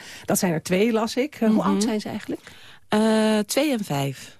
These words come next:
Speaker 1: Oh ja, dat, dat, dan hebben ze nog veel hulp nodig, volgens
Speaker 2: Ja,
Speaker 1: mij.
Speaker 2: ja.
Speaker 1: Ik spreek niet uit ervaring, maar kan het me wel voorstellen.
Speaker 2: Ja,
Speaker 1: Ja.
Speaker 2: ja.
Speaker 1: In wat voor gezin ben jij zelf geboren?
Speaker 2: Ehm, een gezin met, eh, twee dochters, waarvan ik de oudste was.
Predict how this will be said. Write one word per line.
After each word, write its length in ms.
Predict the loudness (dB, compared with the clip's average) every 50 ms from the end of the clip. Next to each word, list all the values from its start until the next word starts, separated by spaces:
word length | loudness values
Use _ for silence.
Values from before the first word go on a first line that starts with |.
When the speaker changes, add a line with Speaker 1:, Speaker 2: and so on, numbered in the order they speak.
| -20 -20 -6 -2
Speaker 1:
Oh 160 | 0 2 2
ja, 180 | 2 2 0
dat, 260 | -2 -4 -4 -6 -6 -4
dat, 140 | -4 -4 -4 -4
dan 200 | -2 -2 0 0
hebben 180 | 0 0 0 0
ze 60 | -2
nog 140 | -2 -2 -2
veel 160 | -2 0 0
hulp 220 | 0 0 0 -2
nodig, 300 | -2 -2 -2 -4 -6 -6
volgens 240 | -4 0 2 2 2
Speaker 2:
Ja, 60 | 2
Speaker 1:
mij. 200 | 0 -4 -6 -8 -10 _
Speaker 2:
ja. 180 | -4 -2 -2 -2
Speaker 1:
Ik 280 | -2 -6 -18 -18 -14
spreek 240 | -6 -2 0 0 2
niet 160 | 0 0 0
uit 120 | -2 -4 -4
ervaring, 460 | -4 -4 -2 -2 -2 -2 -2 -4 -4
maar 80 | -4 -4
kan 140 | -4 -4
het 80 | -2 -2
me 60 | -2
wel 120 | -2 -2 -4
voorstellen. 460 | -4 -4 -6 -6 -6 -4 -2 0 0
Speaker 2:
Ja, 160 | 0 0 -2 -2
Speaker 1:
Ja. 200 | -2 -2 0 0
Speaker 2:
ja. 180 | 0 0 -2 -2 -4 -10 -16 -8 -2
Speaker 1:
In 80 | 0 2
wat 160 | 2 0 0
voor 100 | -4 -6
gezin 320 | -4 -2 0 2 2 2 2
ben 100 | 2 0
jij 120 | -2 -4
zelf 240 | -4 -4 -6 -6 -6
geboren? 480 | -6 -4 -2 -2 -2 -2 -2 -6 -8 -10 -14 -20 -20 -20 -20 -20 -18 -18 -16 -16 -16 -16 -16 -16 -18 -18 -18 -20 -20 -12 -4
Speaker 2:
Ehm, 1200 | 0 2 2 4 4 4 4 4 4 4 4 4 4 4 4 4 4 4 4 2 2 2 2 0 -2 -4 -6 -4
een 460 | 0 0 2 4 4 4 2 2 2
gezin 420 | 0 0 -2 0 0 0 0 2 0
met, 280 | 0 -2 -4 -4 -4
eh, 180 | -2 -2 0 -2
twee 300 | -2 -2 -2 0 0 2
dochters, 580 | 2 0 0 -2 -4 -8 -8 -6 -6 -6 -6 -6
waarvan 300 | -4 -6 -4 -2 -2 -2
ik 120 | -2 -2 -4
de 80 | -4
oudste 380 | -4 -2 -2 -2 -4 -4 -4 -2
was. 440 | -2 -2 -2 -4 -4 -6 -8 -8